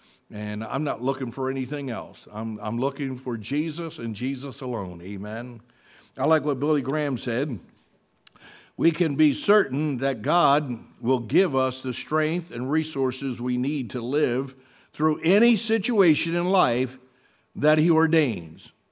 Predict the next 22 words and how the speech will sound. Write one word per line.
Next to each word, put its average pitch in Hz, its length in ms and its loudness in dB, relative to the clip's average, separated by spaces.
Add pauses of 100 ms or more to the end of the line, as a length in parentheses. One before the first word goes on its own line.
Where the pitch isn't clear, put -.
(720)
The 117 140 -2
will 202 360 8
of 202 160 4
God 147 420 4
will 135 160 2
never 185 440 4
take 175 400 -2
us 135 460 -2
where 135 180 0
the 127 120 0
grace 147 420 0
of 117 180 -4
God 131 360 -4
cannot 131 360 -6
sustain 104 540 -10
us." - 300 -20 (1300)
And 120 160 -4
so 151 300 2
maturity 202 880 2
in 170 120 0
the 147 100 -4
church 139 800 -4